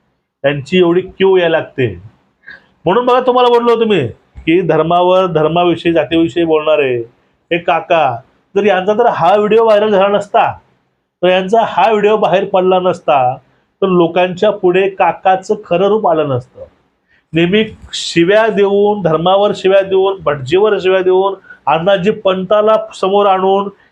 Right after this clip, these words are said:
"ए, जे चूक आहे ते चूक आहे, ते खरं आहे, ते खरं आहे, आपण ते नाकारू शकत नाही."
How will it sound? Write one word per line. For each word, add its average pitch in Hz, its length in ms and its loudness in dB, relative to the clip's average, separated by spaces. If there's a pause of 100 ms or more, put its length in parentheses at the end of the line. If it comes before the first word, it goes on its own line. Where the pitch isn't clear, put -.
(140)
"ए, 269 80 2
जे 202 140 -2
चूक 208 340 -4
आहे 247 140 2
ते 254 140 -2
चूक 202 340 -4
आहे, 104 180 -2
ते - 360 -12
खरं 180 180 0
आहे, 180 100 2
ते 175 120 -2
खरं 123 240 -2
आहे, - 120 -4 (800)
आपण 180 340 -2
ते 185 80 0
नाकारू 165 360 0
शकत 156 420 -4
नाही." 110 260 -8